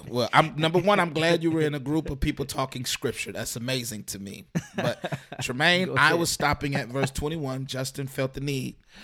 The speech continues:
Speaker 1: Um,
Speaker 2: Oh,
Speaker 1: and
Speaker 2: man, I'm in
Speaker 1: honey,
Speaker 2: so much
Speaker 1: uh,
Speaker 2: trouble.
Speaker 1: if you're listening to this, I was not intending to make this about.
Speaker 2: <laughs>
Speaker 1: Twenty-one says, "Submit yourselves one to
Speaker 2: Twenty-one.
Speaker 1: another."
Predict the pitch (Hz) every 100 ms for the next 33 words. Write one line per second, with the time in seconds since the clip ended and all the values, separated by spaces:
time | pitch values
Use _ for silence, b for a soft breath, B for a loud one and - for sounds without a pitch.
0 | B 196 185 B - 180 180 175 160 135
1 | 135 139 131 170 170 170 135 123 131 135
2 | 131 131 123 120 160 156 139 - 123 117
3 | 120 113 117 - - 120 147 156 135 135
4 | 135 131 131 127 135 127 131 120 120 120
5 | 120 117 110 113 110 - B B B -
6 | - 120 - - - - 104 - 190 185
7 | 165 - 143 - 143 143 127 - 143 143
8 | 127 110 127 117 107 -